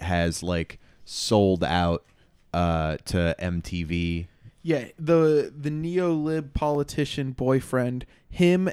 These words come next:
Speaker 2: and the V J that were along, they tried to go escape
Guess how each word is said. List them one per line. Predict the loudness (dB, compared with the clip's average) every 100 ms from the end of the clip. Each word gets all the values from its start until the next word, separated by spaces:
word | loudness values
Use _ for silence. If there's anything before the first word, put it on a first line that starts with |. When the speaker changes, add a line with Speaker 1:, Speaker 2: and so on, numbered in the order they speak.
| 0
Speaker 2:
and | 2 2 0 0
the | 0 0 0 -2 -6 -16 _ -16
V | -10 -6 -4 -2
J | -2 -2
that | -4 -4
were | -2
along, | -2 0 -2 -2
they | 0
tried | 0 0 0
to | 0
go | 0 0
escape | -4 -6 -6 -6